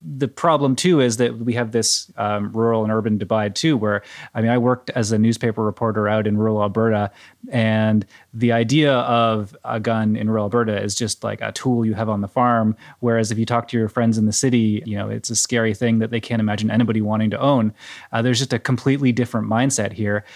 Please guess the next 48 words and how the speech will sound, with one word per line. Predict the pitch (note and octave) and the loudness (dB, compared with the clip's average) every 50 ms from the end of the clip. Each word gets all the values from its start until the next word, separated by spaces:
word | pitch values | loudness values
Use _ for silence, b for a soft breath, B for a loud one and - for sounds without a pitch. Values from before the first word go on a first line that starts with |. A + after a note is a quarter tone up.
| B B B B | B B B B
But | - C#3+ | -2 0
this | F#3+ G3 - - | 0 0 2 0
is, | G#3+ F#3+ F#3 | 0 0 0
I | E3 D#3 | 0 -2
think, | C3 - - D#3 D3 C#3+ C3 b b b b b b b b _ - - | -2 0 0 2 2 0 -2 b b b b b b b b _ -8 -2
something | - - D#3+ E3+ D#3 F3 E3+ E3 | 0 0 0 2 2 0 0 2
that | C#3+ C#3 C3 B2+ - - | 2 2 0 0 -2 -4
will | D3 C3 B2+ A#2+ | -4 -2 -2 -2
probably | - - - C#3 C3+ B2+ C#3+ C#3 | -2 -2 -2 0 0 2 0 0
come | - - C3+ B2 | 0 0 2 2
up | A#2+ A2+ A2+ - _ - | 2 2 0 -4 _ -4
during | - A#2 A#2 A#2+ | -2 0 2 2
the | A#2+ A#2 | 2 2
election, | A2+ G#2 G2+ G#2 G2+ - - A2 G#2+ A2 A2+ - | 0 0 -2 -4 -4 -2 -2 0 0 0 0 -2
and | - A#2 A2 A2 A2 G#2+ A2 A2 A2 A2 G#2+ | -2 -2 0 0 0 0 0 0 0 0 0
the | A#2+ A2 A2+ G#2+ | 0 -2 -2 -2
Liberals | - B2+ A#2+ B2 A#2 C3 B2 A#2+ A2 - | 0 0 0 2 2 2 2 0 0 -2
will | B2 A#2 A2 | -2 0 0
say, | - - A#2+ A2+ A2 A2+ A2+ A2 G#2+ b b b b b | 0 0 0 2 2 2 2 0 -2 b b b b b
"The | - - | -6 -4
Conservatives | - A2+ G#2+ - B2 A2+ A2+ A#2 G#2+ | -2 -2 0 0 0 0 0 0 0
didn't | G2+ A#2+ A#2 A2+ G#2 | 2 2 2 2 2
vote | - A2+ A2 | 2 0 -2
for | G#2 - A2+ | -2 -2 -4
this. | G2+ A2 G#2 - | -2 -2 -4 -4
They | - A2+ | -4 -2
don't | G#2 G#2+ G#2+ | 0 0 0
wanna | A2 G#2+ A2 | 0 0 -2
keep | - - A#2 - | -2 -4 -4 -4
you | - G#2 | -4 -4
safe." | - - G2+ G2 G2+ G#2 - b b b b b b - | -2 -2 -2 -2 -4 -4 -8 b b b b b b -4
And | - A2 A2 A2 A2 A2 G#2+ G#2+ G#2+ A2 | -2 0 2 2 2 2 2 2 0 -2
the | - A#2+ | -4 -2
Conservatives | - A#2 A2 - A#2+ A2+ G#2 A2 G#2+ G2 - | -2 -2 -2 0 -2 -2 -2 -4 -6 -4 -4
will | A#2 | -4
say, | G#2 - A#2 G#2+ G#2 G#2 G#2+ G#2 b b b b | -4 -2 -2 0 0 -2 -2 -4 b b b b
"Here's | - - C3 C3 B2 A#2+ | -4 0 0 2 2 2
our | A#2 A2+ | 2 0
criminal | - - B2+ B2 B2 A#2 | 0 0 0 2 2 2
justice | A2 G#2+ B2 A#2 - - - A#2+ G#2+ - | 0 0 0 -2 -2 -2 -4 -4 -4 -4
platform. | - - G#2+ G2+ - - - A#2 A2 A2 G#2+ G#2 | -4 -2 -2 -2 -2 -4 -4 -2 0 0 0 0
That's | G#2 A2 A2 - | 0 0 -2 -2
how | - G#2+ | -4 -2
we're | G#2 A2+ A#2+ | 0 0 0
gonna | A2+ A2+ G#2+ | 0 0 -2
keep | G2+ - A2 - - | -4 -6 -10 -10 -10
you | A2 | -8
safe." | - - A2+ A2+ A2 | -6 -6 -6 -6 -6